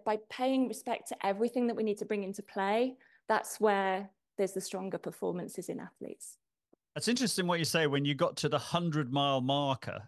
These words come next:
Speaker 2: in a two hundred mile race. I mean, was that a, was that a point, Kaz, where, uh, you s-, you know, your, your mind was saying, "Oh, great, I've done a hundred miles," and then, "Oh, I'm only halfway."
Speaker 1: <laughs> I think so.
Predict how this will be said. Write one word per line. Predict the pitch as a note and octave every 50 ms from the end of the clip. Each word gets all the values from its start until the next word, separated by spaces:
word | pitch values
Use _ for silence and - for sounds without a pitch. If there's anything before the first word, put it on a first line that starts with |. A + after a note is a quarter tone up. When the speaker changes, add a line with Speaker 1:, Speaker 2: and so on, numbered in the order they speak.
| - -
Speaker 2:
in | C3+ B2
a | B2
two | B2 - - - D3 C#3+
hundred | C3 C#3 B2+ B2+ A2+ G#2
mile | A#2+ B2 A#2+ A#2 A#2
race. | A#2 A#2+ B2 A2+ - - - - - E3+ - - - - _ _ -
I | C#3+ C#3
mean, | C#3 D3+ D#3+ D#3+ -
was | - G3 G3 E3
that | F#3+ G3 F#3 F3+
a, | F3
was | D3+ F#3 G3+ -
that | G3+ F#3 E3
a | D3+
point, | B2+ - - E3+ D#3+ D3+ C3 -
Kaz, | C#3+ B2 A#2+ A#2+ -
where, | C#3 C3+ B2+ B2+ B2+ - -
uh, | - C3+ B2 A#2+ A#2 - - - _ -
you | C#3+
s-, | C3 - - D#3 D3+ C#3
you | D#3+ D#3
know, | C3 A#2
your, | A#2 A#2+ B2+ C3 - -
your | - D3+ C3
mind | B2+ D3 D3+ D3+ D3
was | C3+ C#3 C3
saying, | - D3 C3+ C3+ B2+
"Oh, | D#3+ B3 G#3+ D3+ -
great, | B3+ A#3+ - -
I've | - -
done | A3+ A3
a | E3+
hundred | C3 F3+ G3 E3 E3 C#3+
miles," | D#3 F3 E3 C3+ A#2+ A2+ -
and | C#3+ D3 -
then, | - - _ _ _ - - _ _ _ -
"Oh, | C4 D4 D#4+ D#4
I'm | B3+ A#3
only | C4 C4 B3+ G#3+
halfway." | F#3 B3 C4 B3 - B3+ C#4 D#4 C#4+ C#3 G#2 F2 - _ _ _ _ - _ -
Speaker 1:
<laughs> | - F4+ - E5+ F#4 - - G4+ G#4+ F5 - - F#4+ F#4 A#4 D#5+ G5+ G#5+ G5+ - F#5+ - - - F4 -
I | D4
think | D4+ D4 D4+ E4 G#4 A4 C4
so. | - - C4 A#3+ B3 A#3